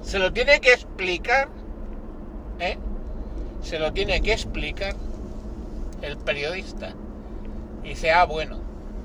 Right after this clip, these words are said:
O sea, "Ah, bueno". De verdad, yo lo siento por Perú y lo siento por nosotros. Hay que entender que si Perú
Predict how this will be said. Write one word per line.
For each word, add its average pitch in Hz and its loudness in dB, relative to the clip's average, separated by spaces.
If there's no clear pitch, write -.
O 160 -6
sea, 147 4
"Ah, - -4
bueno". 131 -2
De 135 4
verdad, 165 4
yo 170 4
lo 131 -4
siento 190 0
por 156 0
Perú 147 -4
y - -8
lo 123 -2
siento 180 0
por 135 0
nosotros. 117 0
Hay 123 -2
que 151 -2
entender 160 0
que 147 0
si 131 0
Perú 165 0